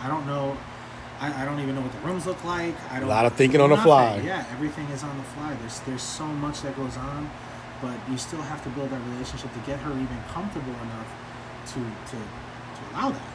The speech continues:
Speaker 1: You know, there's still, you know, there's still a balance play there that, you know, you gotta, a lot of people don't necessarily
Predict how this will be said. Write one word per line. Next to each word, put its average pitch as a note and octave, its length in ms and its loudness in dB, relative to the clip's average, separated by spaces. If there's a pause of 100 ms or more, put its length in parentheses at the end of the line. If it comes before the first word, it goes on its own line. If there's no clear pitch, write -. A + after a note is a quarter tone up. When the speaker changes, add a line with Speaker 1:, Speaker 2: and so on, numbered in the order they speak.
(300)
Speaker 1:
You A#2+ 160 -8
know, C3+ 200 -6
there's A#2+ 140 -8
still, - 180 -6
you - 880 -8
know, A2+ 60 -6
there's B2+ 140 -4
still D#3+ 160 -4
a A#2+ 100 -6
balance B2+ 440 -6
play A#2 120 -8
there A2 80 -6
that, G#2 400 -8
you A2 60 -8
know, A2 160 -8
you A2 120 -6
gotta, A#2+ 120 -6 (160)
a - 20 -8
lot B2 160 -6
of C3 80 -8
people C3 260 -4
don't B2 220 -6 (560)
necessarily C#3+ 500 -2